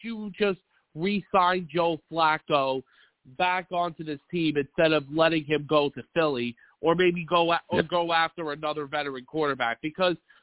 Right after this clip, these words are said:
Speaker 1: the thing about this season was you needed a veteran quarterback to mentor Zach Wilson. And now we're,
Speaker 2: Mm-hmm.
Speaker 1: we're gonna have Mike White,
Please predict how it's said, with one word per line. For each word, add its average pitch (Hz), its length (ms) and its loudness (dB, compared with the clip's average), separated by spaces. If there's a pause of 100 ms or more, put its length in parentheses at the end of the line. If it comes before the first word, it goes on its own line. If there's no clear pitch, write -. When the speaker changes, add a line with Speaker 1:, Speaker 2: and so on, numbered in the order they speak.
(340)
Speaker 1:
the 233 120 2
thing 262 280 -4
about 240 380 -2
this 208 140 -2 (100)
season 175 340 -2
was 196 280 2
you 180 180 -8
needed 202 320 -2
a 226 80 2
veteran 175 480 -2
quarterback 160 640 0
to 147 80 -6
mentor 147 580 -4
Zach 135 320 2
Wilson. 127 540 -4 (600)
And 185 180 2
now 196 460 0 (100)
we're, 196 140 -2
Speaker 2:
Mm-hmm. 202 180 -4
Speaker 1:
we're 185 100 -8
gonna 185 220 -4
have 170 280 -2
Mike 170 280 0
White, 165 460 0